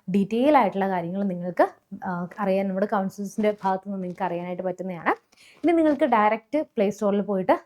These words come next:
നമ്മുടെ ആപ്ലിക്കേഷൻ ഒന്ന് ഡൗൺലോഡ് ചെയ്ത് അവിടെ ആർ ആർ ബി ഗ്രൂപ്പ് ഡി കോഴ്സിൽ ഡയറക്റ്റ് ക്ലിക്ക് ചെയ്ത് പർച്ചേസ് ചെയ്ത്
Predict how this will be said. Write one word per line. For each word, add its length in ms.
നമ്മുടെ 260
ആപ്ലിക്കേഷൻ 500
ഒന്ന് 200
ഡൗൺലോഡ് 520
ചെയ്ത് 260
അവിടെ 160
ആർ 120
ആർ 120
ബി 120
ഗ്രൂപ്പ് 240
ഡി 60
കോഴ്സിൽ 280
ഡയറക്റ്റ് 400
ക്ലിക്ക് 280
ചെയ്ത് 200
പർച്ചേസ് 460
ചെയ്ത് 160